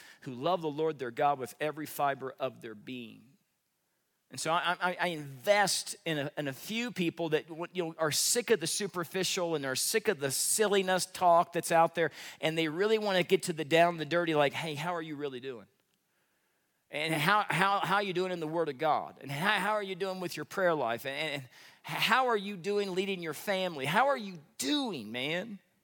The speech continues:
And what you find is that those friendships in times of crisis, they're the ones that rise to the top. That's where your small group came in during that time, didn't it?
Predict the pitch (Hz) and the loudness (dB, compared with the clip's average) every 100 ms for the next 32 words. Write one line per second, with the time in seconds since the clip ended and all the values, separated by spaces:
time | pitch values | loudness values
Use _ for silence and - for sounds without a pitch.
0 | _ _ _ _ _ _ _ _ _ - | _ _ _ _ _ _ _ _ _ -2
1 | 190 - 226 - 269 254 175 185 - 208 | -2 -2 -2 2 4 4 4 2 0 2
2 | 262 269 - 262 254 269 262 - 208 185 | 2 2 0 0 0 0 0 0 -4 0
3 | 208 226 226 214 - 214 226 220 226 208 | 2 2 -2 -6 2 4 6 2 -2 -2
4 | 202 208 214 202 202 156 180 175 175 185 | 0 0 2 0 -2 -4 -6 2 6 6
5 | 185 - - 180 - - - 156 127 107 | 2 -4 -8 -14 -14 -14 -6 -2 -2 -4
6 | - - _ _ _ _ _ _ _ _ | -12 -20 _ _ _ _ _ _ _ _
7 | _ _ _ _ _ _ _ _ _ _ | _ _ _ _ _ _ _ _ _ _
8 | _ _ _ 165 - 165 139 208 226 180 | _ _ _ -8 -4 -4 -2 0 0 0
9 | 147 - 143 127 117 117 107 104 - 107 | -8 -4 -4 -4 -6 -8 -8 -10 -10 -12
10 | 101 135 - | -10 -10 -12